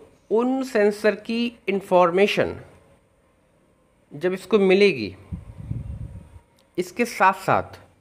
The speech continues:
इसको बैटरी से ट्वेल्व वोल्ट सप्लाई, ट्वेल्व वोल्ट इग्निशन सप्लाई, बैटरी ग्राउंड और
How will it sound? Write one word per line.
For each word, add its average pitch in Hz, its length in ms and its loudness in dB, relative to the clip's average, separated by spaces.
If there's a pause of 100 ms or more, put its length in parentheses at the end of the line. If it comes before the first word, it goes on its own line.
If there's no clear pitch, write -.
(560)
इसको 196 300 0
बैटरी 175 420 0
से 214 300 2 (180)
ट्वेल्व 175 260 4
वोल्ट 185 160 -4
सप्लाई, 156 480 0 (1080)
ट्वेल्व 170 260 0
वोल्ट 196 360 -2
इग्निशन 175 480 2
सप्लाई, 151 600 0 (1000)
बैटरी 147 440 0
ग्राउंड 156 640 2 (1200)
और 156 440 2